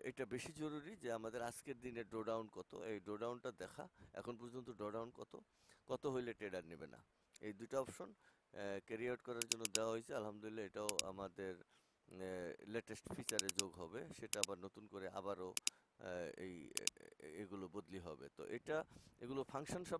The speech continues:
ঠিক থাকবে, শুধুমাত্র ওই additional অপশনটা ক্যারি আউট হবে। সেই সাথে আমরা অবশ্যই এমটি ফাইভ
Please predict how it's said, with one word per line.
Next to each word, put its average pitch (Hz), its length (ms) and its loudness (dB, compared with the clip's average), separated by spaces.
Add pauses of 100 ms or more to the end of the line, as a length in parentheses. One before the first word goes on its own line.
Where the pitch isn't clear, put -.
ঠিক 165 160 -4
থাকবে, 180 280 -4
শুধুমাত্র 127 420 -6
ওই 123 140 -2 (340)
additional 147 500 6
অপশনটা - 580 0 (460)
ক্যারি 107 220 4
আউট 92 180 2
হবে। 80 200 -6
সেই 135 200 -2
সাথে 160 300 0
আমরা 143 320 2 (380)
অবশ্যই 170 460 0
এমটি 139 220 0
ফাইভ 135 320 2